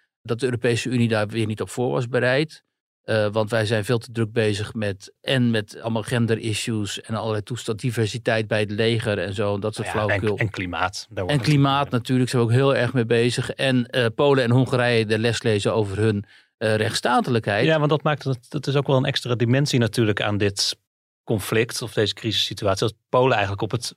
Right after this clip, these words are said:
Speaker 2: strafbankje zat, eh, binnen de E U.
Speaker 1: Ja, we waren net bezig, hè, mensen als Sofie in 't Veld en zo, die overigens niet van GroenLinks is. Eh, ik werd heel keurig berispt door, eh, volgers van onze podcast,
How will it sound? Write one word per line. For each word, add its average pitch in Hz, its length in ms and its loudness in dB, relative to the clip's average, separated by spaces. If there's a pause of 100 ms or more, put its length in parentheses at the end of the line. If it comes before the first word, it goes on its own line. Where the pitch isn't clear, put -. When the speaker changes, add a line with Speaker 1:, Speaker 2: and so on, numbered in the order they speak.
Speaker 2:
strafbankje 127 720 0
zat, - 480 -2
eh, 104 400 2
binnen 107 440 -2
de 110 180 2
E 104 80 -2
U. 98 320 -2
Speaker 1:
Ja, 147 380 0
we 143 120 2
waren 131 280 2
net 160 180 0
bezig, 104 460 0
hè, 143 400 2
mensen 127 320 0
als 113 120 -2
Sofie 123 360 0
in 117 120 2
't - 80 -12
Veld 127 280 2
en 117 120 -2
zo, 117 160 2
die 120 120 0
overigens 123 320 0
niet 156 200 2
van 135 120 0
GroenLinks 143 500 2
is. 123 320 -2
Eh, 117 280 -4
ik 120 200 -6
werd 123 200 -2
heel 127 320 2 (140)
keurig 131 300 0
berispt 127 720 -2
door, 117 360 0
eh, 107 100 -6
volgers 123 360 -4
van 117 240 -4
onze 117 240 -6
podcast, 113 560 -4